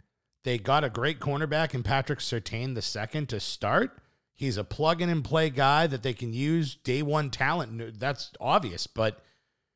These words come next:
he's not Justin Fields. I mean, they passed on a quarterback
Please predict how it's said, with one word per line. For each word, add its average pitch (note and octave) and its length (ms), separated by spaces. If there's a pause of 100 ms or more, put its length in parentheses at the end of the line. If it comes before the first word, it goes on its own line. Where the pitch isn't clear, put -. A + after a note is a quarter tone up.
(100)
he's G2 400
not G#2+ 400
Justin B2+ 440
Fields. A3 680 (100)
I C3 180
mean, C3 400
they A#2 180
passed A3 460
on A#3 120
a A#3+ 40
quarterback D#3+ 880